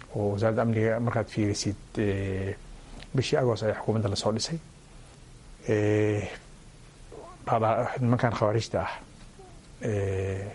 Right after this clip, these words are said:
raadkooda iyo saameyntooda way ballaarnayd. Maadaama muddo laba sano oo ka horreysay xilligaas doorashada ay dhacday, lagu jiray khilaafaad siyaasadeed oo la xiriira doorashada.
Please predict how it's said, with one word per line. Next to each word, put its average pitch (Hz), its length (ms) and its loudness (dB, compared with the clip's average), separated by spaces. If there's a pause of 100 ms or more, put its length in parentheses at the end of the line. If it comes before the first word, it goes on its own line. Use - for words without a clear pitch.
(720)
raadkooda 113 580 2
iyo 107 100 0
saameyntooda 101 680 0
way 104 120 4
ballaarnayd. 90 500 -4 (640)
Maadaama 113 320 2 (100)
muddo 107 180 2
laba 113 200 2
sano 110 280 0
oo 107 40 -2
ka - 120 0
horreysay 101 500 0
xilligaas 110 460 0 (380)
doorashada 104 360 0
ay 120 60 2
dhacday, 92 320 0 (720)
lagu 123 220 4
jiray 113 180 2
khilaafaad 110 480 0
siyaasadeed 101 400 0
oo 110 80 2
la 101 80 0
xiriira 101 280 2
doorashada. 98 460 0